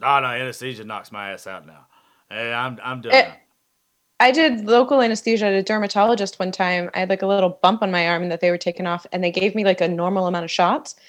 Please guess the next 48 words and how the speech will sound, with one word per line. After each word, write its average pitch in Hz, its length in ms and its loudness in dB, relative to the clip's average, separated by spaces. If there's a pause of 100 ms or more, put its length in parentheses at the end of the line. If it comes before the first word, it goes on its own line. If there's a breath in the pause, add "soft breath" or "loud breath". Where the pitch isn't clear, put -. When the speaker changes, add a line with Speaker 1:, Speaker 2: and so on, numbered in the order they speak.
(340 soft breath)
Speaker 2:
And 202 120 2
she - 140 -2
went 202 300 2
and 196 80 -8
she - 120 -4
used 202 200 -2
her 202 80 0
little 185 160 4
scalpel 190 360 2
thing. 233 160 0
I 214 40 0
was 202 80 0
like, 190 140 -2
"By 196 120 6
the 190 60 6
way, 175 100 6
I 165 60 2
can 170 80 -6
feel 175 220 2
everything 165 440 0
you're 78 100 -12
doing." 87 320 -8
She 277 160 2
goes, 277 160 4 (120)
"Oh, 254 180 6
right, 220 180 4
you're 202 160 0
a 202 40 2
redhead. 185 420 2
I 220 60 0
gotta 208 160 4
give 202 120 0
you 208 60 0
twice 190 300 4
as 214 100 2 (120)
much." - 380 -6 (800)
Speaker 1:
Ah, - 380 -16
no, 123 420 -10 (400)
thank 123 340 -12
you. 80 180 -20 (600 soft breath)
Uh, 277 440 2
Speaker 2:
No, 339 320 4
we 254 140 6
handle, 247 420 4
we 240 160 4
handle 240 220 0
things 233 280 -2
differently. 220 540 -4